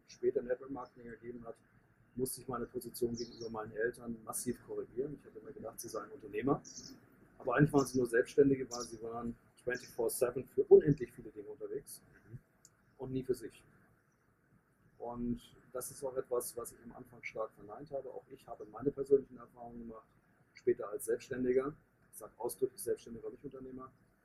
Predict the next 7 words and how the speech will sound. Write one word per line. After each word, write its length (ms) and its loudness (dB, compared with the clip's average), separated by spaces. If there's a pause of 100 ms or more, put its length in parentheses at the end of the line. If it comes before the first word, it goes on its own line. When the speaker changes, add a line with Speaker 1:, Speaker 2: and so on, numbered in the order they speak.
(480)
Speaker 1:
Bis, 560 2 (260)
sagen 140 -8
wir, 40 -2
runde 200 -2
Summe 220 -10
zweitausendsechs, 760 -8
zweitausendsieben. 880 -8